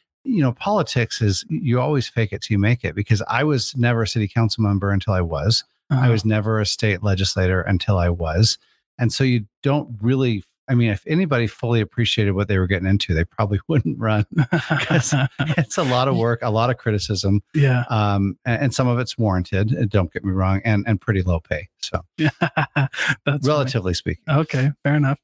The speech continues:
Speaker 2: I think, uh, you know, what's funny is one time I was think-, like, I had thought about it for a minute,
Speaker 1: Mm-hmm.
Speaker 2: like, I might run for North Salt Lake City Council or something.
Speaker 1: Yeah.
Speaker 2: And I called, um, a gentleman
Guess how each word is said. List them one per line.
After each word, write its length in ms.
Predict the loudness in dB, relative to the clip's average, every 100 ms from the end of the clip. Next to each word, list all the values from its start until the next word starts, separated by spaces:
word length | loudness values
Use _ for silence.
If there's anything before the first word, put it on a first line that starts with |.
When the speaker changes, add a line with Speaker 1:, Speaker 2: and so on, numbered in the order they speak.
| _ -16 -4
Speaker 2:
I 140 | -2 -2
think, 400 | 0 0 2 2
uh, 380 | 2 2 0 -4 _ -2
you 160 | 0 2
know, 60 |
what's 160 | 0 -2
funny 300 | -2 0 2
is 140 | 0
one 200 | 0 0
time 280 | 0 0 2
I 80 | 2
was 140 | 0 0
think-, 240 | -2 -2 _ _ _
like, 140 | 0
I 120 | 2 0
had 140 | 0
thought 200 | 0 0
about 240 | 0 0 -2
it 80 |
for 140 | 0 2
a 60 |
minute, 300 | 4 2 -2 -2
Speaker 1:
Mm-hmm. 260 | 0 0 0
Speaker 2:
like, 220 | 2 2 0
I 160 | -4 -2
might 240 | 0 0 2
run 160 | 0
for 140 | 0 0
North 220 | 0 0
Salt 200 | -2 0
Lake 140 | 0 -2 _ 0
City 160 | 2
Council 340 | 2 -2 -2 -4
or 80 |
something. 140 | 0 2
Speaker 1:
Yeah. 180 | 2 -2 -6 _ _ 0
Speaker 2:
And 100 | 0
I 80 |
called, 640 | 0 0 0 2 0 -2 -4 _ -2
um, 360 | 2 4 2 2
a 80 | 0
gentleman 720 | 2 2 4 4 2 2